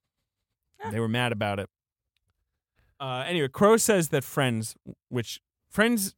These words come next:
Speaker 2: you know, is developed in the next year
Speaker 1: Mm-hmm.
Speaker 2: and obviously hits our screens in ninety-four.
Speaker 1: Mm-hmm.
Speaker 2: And it's, you know, it is kind of this sitcomified. It's the same idea of, like, uh,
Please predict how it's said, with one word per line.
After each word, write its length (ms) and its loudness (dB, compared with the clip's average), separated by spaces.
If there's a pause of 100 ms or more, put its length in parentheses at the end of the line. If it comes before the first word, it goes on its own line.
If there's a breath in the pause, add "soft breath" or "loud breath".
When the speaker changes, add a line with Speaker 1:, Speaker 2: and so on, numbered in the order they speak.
Speaker 2:
you 80 -4
know, 140 2
is 100 -2
developed 560 2
in 160 -2
the 80 0
next 300 -6
year 360 -4
Speaker 1:
Mm-hmm. 280 -2 (180)
Speaker 2:
and 300 -4
obviously 760 -8
hits 220 -8
our 100 -4
screens 340 -10
in 80 -8
ninety-four. 440 -14 (460)
Speaker 1:
Mm-hmm. 120 -2
Speaker 2:
And 100 -2
it's, 280 -10 (100)
you 100 -6
know, 120 -8 (360)
it 200 -6
is 260 2
kind 320 -4
of 140 -8
this 380 -6 (800)
sitcomified. 760 -6 (200)
It's 180 -4
the 120 -6
same 300 0
idea 380 0
of, 100 -8
like, 380 -6 (720)
uh, 80 -2